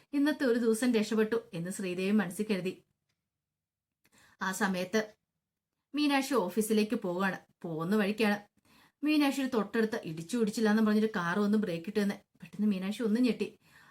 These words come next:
അതിനകത്ത് നിന്ന് അനന്തനും അച്യുതനും കൂടെ ഇറങ്ങി. പിന്നീട് അച്യുതൻ വന്നിട്ട് ചോദിച്ചു, "പേടിച്ചു പോയെന്ന്?" ചോദിക്കുക. "എന്തിന്? ഞാൻ എന്തിനാ പേടിക്കണേ?" ആ സമയത്ത്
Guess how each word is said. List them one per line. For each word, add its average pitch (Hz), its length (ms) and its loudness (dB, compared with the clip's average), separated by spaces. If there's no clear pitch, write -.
അതിനകത്ത് 277 320 2
നിന്ന് 247 120 4
അനന്തനും 208 380 4
അച്യുതനും 214 340 0
കൂടെ 226 140 4
ഇറങ്ങി. 180 260 -2
പിന്നീട് 185 320 -2
അച്യുതൻ 196 300 -4
വന്നിട്ട് 208 220 2
ചോദിച്ചു, 220 140 -2
"പേടിച്ചു 185 440 -2
പോയെന്ന്?" 226 240 4
ചോദിക്കുക. 208 220 0
"എന്തിന്? 214 360 2
ഞാൻ 180 260 2
എന്തിനാ 208 240 2
പേടിക്കണേ?" 220 520 0
ആ 302 100 2
സമയത്ത് 208 460 0